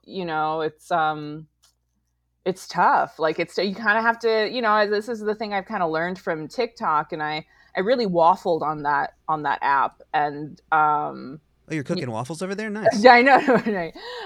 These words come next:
Speaker 1: Uh, no, that, that would, that would be, that would be pretty, that, then I'd have followers. No, but, uh, no, I,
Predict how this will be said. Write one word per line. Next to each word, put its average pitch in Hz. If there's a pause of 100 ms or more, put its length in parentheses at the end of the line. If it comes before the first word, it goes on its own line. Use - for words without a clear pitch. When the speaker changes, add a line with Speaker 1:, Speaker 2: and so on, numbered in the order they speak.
(120)
Speaker 1:
Uh, 185
no, 185
that, 180
that 185
would, 185
that 185
would 180
be, 156 (260)
that 180
would 180
be 156
pretty, 143
that, 131
then 190
I'd 185
have 151
followers. 156
No, 151
but, 170
uh, 175
no, 214
I, 196